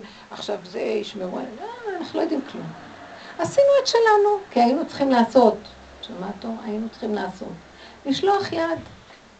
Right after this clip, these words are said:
"ותשלח את המטע". יותר טוב הימין, לפי השכל הפשוט. בסדר, יש לו יותר זיקה יהודית פשוט ל-, ל-, ליישוב פה, יותר טוב לתורה. יש כאן זיקה פשוטה למה שמתאים לנו.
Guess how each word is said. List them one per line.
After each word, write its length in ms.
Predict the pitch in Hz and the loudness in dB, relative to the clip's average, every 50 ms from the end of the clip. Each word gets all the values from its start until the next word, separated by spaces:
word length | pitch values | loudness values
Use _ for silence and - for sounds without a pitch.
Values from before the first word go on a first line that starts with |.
| - | -6
"ותשלח 480 | 240 254 254 - 269 - - 269 262 277 | -6 -6 -4 -4 -4 -2 -2 -2 -2 -2
את 140 | 254 - 233 | -2 -4 -4
המטע". 360 | 208 202 196 196 - 185 165 165 - - - - - - _ - | -4 -4 -4 -6 -6 -8 -8 -8 -10 -14 -20 -20 -20 -20 _ -10
יותר 260 | 185 185 185 - 247 240 240 | -10 -2 0 0 0 0 -2
טוב 180 | - 226 190 190 | -4 -6 -6 -4
הימין, 480 | 185 185 180 175 175 180 175 170 170 | -6 -6 -6 -6 -8 -8 -8 -8 -8
לפי 280 | 170 170 - - 233 214 | -10 -10 -8 -4 -4 -4
השכל 400 | 202 - - 202 - - 190 180 | -2 -4 -6 -8 -6 -6 -8 -8
הפשוט. 440 | 170 - - 170 170 - - 185 170 - - - - - - - - - - - - - - - | -8 -10 -10 -12 -12 -12 -10 -12 -12 -14 -16 -20 -20 -20 -20 -20 -20 -20 -20 -20 -20 -20 -20 -20
בסדר, 500 | - - - 403 453 427 381 403 - 330 320 - - - - - - - - - - - - | -8 -2 0 0 0 2 0 0 0 0 -2 -6 -12 -20 -20 -20 -20 -20 -20 -20 -14 -6 -2
יש 140 | 226 226 - | -2 0 2
לו 120 | 302 320 | 2 2
יותר 300 | 302 277 - - 262 262 254 - - 226 | 2 2 2 2 2 0 0 -2 -6 -8
זיקה 320 | 202 196 220 214 - 233 | -4 -2 -2 0 0 0
יהודית 440 | 233 233 233 220 208 202 208 214 214 - | 0 2 2 0 0 0 -2 -4 -4 -6
פשוט 380 | 220 - - - - - - | -8 -10 -10 -12 -12 -10 -6
ל-, 60 | 185 | -4
ל-, 260 | 185 180 - - - - - | -4 -4 -4 -6 -6 -8 -6
ליישוב 480 | - - - 180 - - 202 180 175 - - | -8 -8 -8 -8 -10 -8 -8 -10 -10 -10 -12
פה, 120 | 208 - | -10 -8
יותר 300 | 165 170 165 - - 190 196 - | -6 -6 -4 -2 -2 -2 0 0
טוב 220 | - 202 190 180 - - - - - - - 190 - 202 175 | -2 -2 -2 -2 -6 -12 -16 -14 -12 -12 -10 -10 -10 -8 -6
לתורה. 560 | 175 165 165 - 196 180 175 175 180 175 - - - 226 | -6 -6 -6 -4 -4 -4 -4 -4 -6 -6 -8 -10 -6 -2
יש 200 | 214 233 233 - | -2 -2 -2 -2
כאן 220 | - 311 269 233 | -2 -2 -2 0
זיקה 280 | 214 233 233 - 254 240 | -2 -4 -4 -4 -4 -4
פשוטה 340 | - - 247 233 - 247 233 | -4 -8 -10 -6 -4 -4 -4
למה 200 | 208 190 190 180 | -4 -4 -6 -8
שמתאים 420 | 185 214 196 180 - 208 190 180 | -8 -8 -8 -4 -4 -2 -2 -2
לנו. 120 | 180 175 | -4 -8